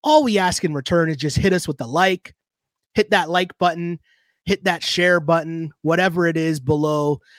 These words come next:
that you're watching this, whatever platform it is, whether it's Instagram, the app formerly known as Twitter, or on YouTube.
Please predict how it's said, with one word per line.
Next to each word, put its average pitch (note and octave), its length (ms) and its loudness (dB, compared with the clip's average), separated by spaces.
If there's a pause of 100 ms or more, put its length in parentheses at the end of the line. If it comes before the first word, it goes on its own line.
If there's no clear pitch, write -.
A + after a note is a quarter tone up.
(180)
that D#3 160 -2
you're D#3 140 2
watching D3+ 500 -2
this, D3 340 -6 (120)
whatever D#3+ 280 -2
platform D3+ 540 -6
it D3 120 -2
is, D3 260 -2
whether C#3 180 -4
it's C3+ 140 -6
Instagram, C#3 760 -4 (360)
the D3 120 -4
app D3+ 240 -6
formerly D3 400 -2
known C#3 240 -2
as B2 140 -6
Twitter, C#3 480 -2
or D3 240 2
on B2+ 180 -6
YouTube. C3+ 480 -2